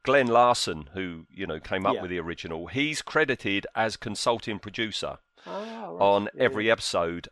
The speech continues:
Speaker 1: um,
Speaker 2: Yeah.
Speaker 1: which ensured that he got a, uh, residual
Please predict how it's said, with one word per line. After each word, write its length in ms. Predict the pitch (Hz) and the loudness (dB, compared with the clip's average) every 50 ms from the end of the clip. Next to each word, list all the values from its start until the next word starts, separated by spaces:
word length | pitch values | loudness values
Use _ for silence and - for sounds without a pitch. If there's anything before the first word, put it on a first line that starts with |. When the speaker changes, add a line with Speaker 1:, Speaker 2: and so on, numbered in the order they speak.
| _ - | _ -2
Speaker 1:
um, 360 | 107 107 101 101 101 101 95 | 0 2 4 4 4 4 2
Speaker 2:
Yeah. 120 | - 110 104 _ _ _ _ _ _ _ _ _ _ _ - | 0 -2 -4 _ _ _ _ _ _ _ _ _ _ _ -4
Speaker 1:
which 300 | 110 123 127 127 - - | 0 0 0 0 0 -4
ensured 440 | 120 113 107 - - 131 117 113 95 | -2 -2 -2 -2 0 0 0 2 2
that 140 | 113 98 - | 0 0 0
he 100 | 107 95 | 0 2
got 220 | - 113 104 - - | 4 4 4 4 4
a, 340 | 95 95 92 92 90 90 90 | 2 2 2 2 0 0 2
uh, 220 | 87 87 90 82 - _ _ _ - 101 | 2 2 2 0 -2 _ _ _ -10 -6
residual 640 | 101 101 90 123 123 92 - 90 76 87 101 120 | -4 -2 0 0 -2 0 -2 -6 -6 -6 -8 -12